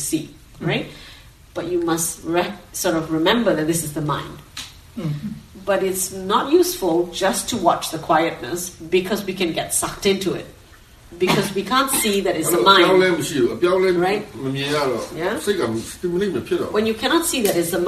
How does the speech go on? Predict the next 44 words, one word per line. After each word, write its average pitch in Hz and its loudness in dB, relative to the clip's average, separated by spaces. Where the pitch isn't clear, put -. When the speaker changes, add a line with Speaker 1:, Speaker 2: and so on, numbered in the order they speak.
Speaker 1:
mind, 180 0
it 185 4
doesn't 208 2
change. 147 -2
So 233 0
Speaker 3:
Mm. 214 4
Speaker 1:
we 220 6
just 214 4
see 220 0
quietness 180 2
as 151 -4
a, - -2
like, 160 -6
a - -8
concept. - -2
And 185 2
then 180 4
it's 185 4
unchanging, 180 2
so 190 -2
then 165 0
we 156 -4
get - -8
sucked 143 -6
in. - -4
Speaker 3:
Mm. 170 -4
Speaker 1:
So 523 4
if, 226 2
but 214 4
if - 2
you 339 6
stay 311 2
with 226 2
the 175 4
awareness, 240 4
if 196 -2
you 220 6
keep - 2
recognizing 196 2
that 151 0
there 156 2
is 147 -4
awareness, 180 4
awareness 185 4